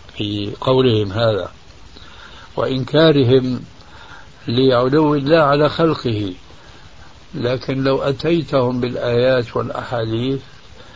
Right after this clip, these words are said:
هم يسلمون بها، ولكن يقولون: "أنتم تفهمونها على وجه ونحن نفهمها على وجه". وهكذا قل على الذين ينكرون رؤية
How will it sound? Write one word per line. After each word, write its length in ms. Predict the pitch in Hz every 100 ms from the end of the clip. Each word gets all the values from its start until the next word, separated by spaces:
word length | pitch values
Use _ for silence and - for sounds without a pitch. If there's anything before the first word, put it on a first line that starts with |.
| - -
هم 180 | 127 147
يسلمون 720 | 143 - 156 160 180 196 170
بها، 440 | 151 139 110 113 117 - - - - - - - -
ولكن 640 | 110 120 127 - 139 135
يقولون: 920 | 123 117 135 131 147 165 147 147 143 - - - - - - - - - - -
"أنتم 480 | 151 175 - 160 151
تفهمونها 920 | 143 135 - 135 156 165 139 123 123
على 240 | 120 120 117
وجه 400 | 113 110 120 113 123
ونحن 540 | 143 110 113 117 120
نفهمها 420 | 120 117 131 139 131
على 180 | 131
وجه". 320 | 143 160 147 101 - - - - - - - - - - - - - - - - - -
وهكذا 640 | - 170 254 - 180 165
قل 540 | 143 - 170 151 147 -
على 260 | 147 139 135
الذين 480 | 131 135 139 147 131
ينكرون 580 | 131 123 123 123 139
رؤية 320 | 135 151 139